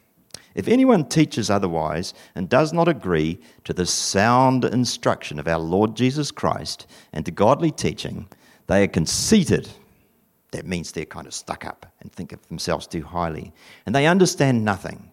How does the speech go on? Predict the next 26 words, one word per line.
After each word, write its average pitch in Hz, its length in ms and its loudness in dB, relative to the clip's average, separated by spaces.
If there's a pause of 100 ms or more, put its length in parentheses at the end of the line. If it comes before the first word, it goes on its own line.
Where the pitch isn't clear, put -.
(520)
They 82 80 -4
have 95 180 0
an 98 160 -2
unhealthy 151 720 4
interest 113 460 0
in 95 120 0
controversies." - 1400 0 (840)
That 101 160 -10
means 104 320 -6
things 110 380 -2
that - 160 -6
people - 340 -8
argue 82 400 -6
about. 80 320 -12
You 117 80 -12
know 160 60 -2
how 175 120 2
some 165 200 -2
people 151 240 2
always 120 220 6
like 120 200 0
to 104 80 -14
get 113 160 -6
into 110 220 -4
an 98 100 -6
argument? 123 480 -6